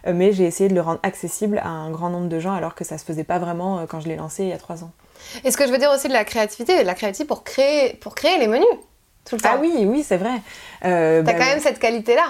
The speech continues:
Speaker 1: C'est vrai, c'est vrai. Et on me demande souvent comment tu fais pour avoir autant d'idées
Speaker 2: Oui.
Speaker 1: repas.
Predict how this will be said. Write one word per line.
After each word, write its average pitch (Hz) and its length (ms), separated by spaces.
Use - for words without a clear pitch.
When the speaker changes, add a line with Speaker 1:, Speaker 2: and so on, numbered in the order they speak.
Speaker 1:
C'est 208 100
vrai, 175 220
c'est - 200
vrai. 160 200
Et 185 80
on 190 60
me 185 80
demande 185 260
souvent 196 220
comment 190 220
tu 196 100
fais 185 100
pour 185 140
avoir 156 240
autant 180 240
d'idées 190 220
Speaker 2:
Oui. 277 100
Speaker 1:
repas. 185 280